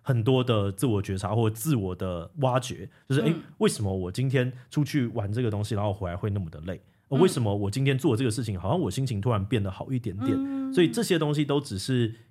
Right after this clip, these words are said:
Speaker 1: 一种帮助自己认识的工具，可是不要让这个工具变成你的样子。
Speaker 2: 对，
Speaker 1: 哦。
Speaker 2: 对，真的，就是我觉得做什么工具，就我，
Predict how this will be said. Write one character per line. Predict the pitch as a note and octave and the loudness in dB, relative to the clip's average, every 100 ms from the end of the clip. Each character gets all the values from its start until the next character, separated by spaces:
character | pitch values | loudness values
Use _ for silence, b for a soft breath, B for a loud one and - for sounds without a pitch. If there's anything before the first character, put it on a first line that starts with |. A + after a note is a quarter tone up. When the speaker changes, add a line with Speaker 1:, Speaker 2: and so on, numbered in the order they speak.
| - | -6
Speaker 1:
一 | |
种 | - A#2+ F#2 E2+ F#2 | -2 0 0 -4 -2
帮 | D#3+ D3+ | 2 4
助 | E3 B2 | 4 0
自 | C#3+ | 0
己 | A2 | -2
认 | G#2 A2 | 0 0
识 | A2 | -2
的 | F2+ | -4
工 | F2 F#2 | -6 -8
具， | G#2 | -6
可 | F#2+ A#2+ | 0 2
是 | D#3+ | 4
不 | B2 | 4
要 | A#2+ | 4
让 | C#3 B2 A#2 B B | 4 2 -2 B B
这 | D#3+ | 2
个 | B2 | 2
工 | G#2+ A#2+ | 2 0
具 | B2 A#2 | 0 0
变 | A#2+ G#2+ | 2 0
成 | G#2 F2 E2+ G#2+ | -2 -6 -6 -6
你 | A#2+ G2 | -2 -2
的 | F#2+ | 0
样 | A#2 E2+ | 0 -2
子。 | - - _ _ | -10 -14 _ _
Speaker 2:
对， | - F#3+ - | -6 -6 -4
Speaker 1:
哦。 | G#2 F2 - | -6 -6 -6
Speaker 2:
对， | G3+ - - _ | -8 -8 -16 _
真 | G3+ G3 | -8 -6
的， | E3+ - - | -8 -8 -8
就 | D#4 | -6
是 | E4+ | -4
我 | A3 F#3 | -4 -4
觉 | - F#3 | -4 -4
得 | A#3 G3+ A2+ | -4 -4 -8
做 | - - C#4 G3+ | -14 -12 -10 -8
什 | G3+ | -8
么 | E3+ G3 | -6 -6
工 | D#3+ C#4 C#4 | -6 -4 -4
具， | - C#4 G3+ - - | -6 -10 -10 -12 -20
就 | D#3+ | -16
我， | F#3 D#3 | -14 -14